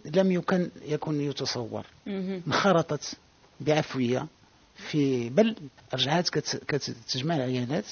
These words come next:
Speaker 2: مهم.
Speaker 1: وكتأطرهم بحيث
Speaker 2: مهم.
Speaker 1: الاستقلال وكتعلمهم النشيد الوطني، مجموعة ديال المسائل اللي كديرها باش تخرج المرأة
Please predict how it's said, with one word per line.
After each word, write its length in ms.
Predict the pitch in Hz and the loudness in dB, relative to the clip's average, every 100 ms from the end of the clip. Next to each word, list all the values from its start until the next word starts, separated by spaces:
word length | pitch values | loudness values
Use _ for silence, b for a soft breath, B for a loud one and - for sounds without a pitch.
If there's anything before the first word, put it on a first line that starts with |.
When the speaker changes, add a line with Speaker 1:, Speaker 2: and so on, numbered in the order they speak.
| - | -12
Speaker 2:
مهم. 220 | 190 196 | -8 -6
Speaker 1:
وكتأطرهم 680 | 208 254 - - - 156 160 | -4 -4 -4 0 2 4 2
بحيث 180 | 143 135 | 0 -2
Speaker 2:
مهم. 80 | - | -2
Speaker 1:
الاستقلال 680 | 180 165 - - 143 180 220 B B B - | -2 -2 -4 -2 0 0 -2 B B B -10
وكتعلمهم 1400 | 143 175 160 - 139 - 156 - 127 143 139 156 156 151 | -4 -2 -2 -4 -6 -8 -6 -4 -4 -4 -2 0 0 0
النشيد 340 | 147 139 131 | 0 0 -2
الوطني، 560 | 127 131 - 175 196 220 B B B B - | 0 -2 0 0 0 -2 B B B B -8
مجموعة 420 | 147 151 202 160 | -2 6 6 8
ديال 240 | 165 160 151 | 4 2 2
المسائل 380 | 147 147 - | 0 -2 -2
اللي 160 | 165 151 | -2 -2
كديرها 380 | - 139 143 208 | -2 -2 0 0
باش 180 | 165 - | 0 0
تخرج 400 | - 196 190 147 | 0 2 2 2
المرأة 320 | 143 135 | 2 2